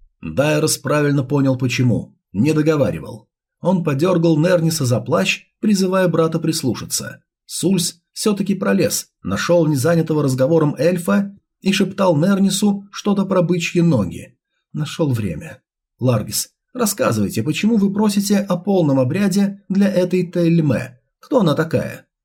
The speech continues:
Полутёмный дёрнул брата ещё раз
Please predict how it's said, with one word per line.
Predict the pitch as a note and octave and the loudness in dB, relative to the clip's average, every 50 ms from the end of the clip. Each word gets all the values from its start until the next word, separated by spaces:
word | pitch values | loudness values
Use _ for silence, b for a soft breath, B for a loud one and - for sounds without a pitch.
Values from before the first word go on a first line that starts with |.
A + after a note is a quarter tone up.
| _ _ _ _ _ _ _ _ _ _ _ _ _ _ _ _ _ _ _ - | _ _ _ _ _ _ _ _ _ _ _ _ _ _ _ _ _ _ _ -2
Полутёмный | B2+ C#3 D#3 D#3 D#3 - G#3 A3 A3 G#3 G3+ G3+ G3 D#3 | 0 2 2 2 2 2 2 4 4 4 6 6 4 4
дёрнул | C3+ E3+ G3+ G3+ F#3 F#3 F3+ F3 | 2 2 2 2 2 2 2 2
брата | D3 C#3 E3 G3+ G3+ G3 G3 F#3+ | 2 2 2 0 0 2 2 2
ещё | F#3 E3+ F3 - G3 G3 | 0 0 0 0 0 0
раз | F#3+ F#3+ E3+ A#2 G#2 - - - | 2 2 0 0 0 -4 -6 -8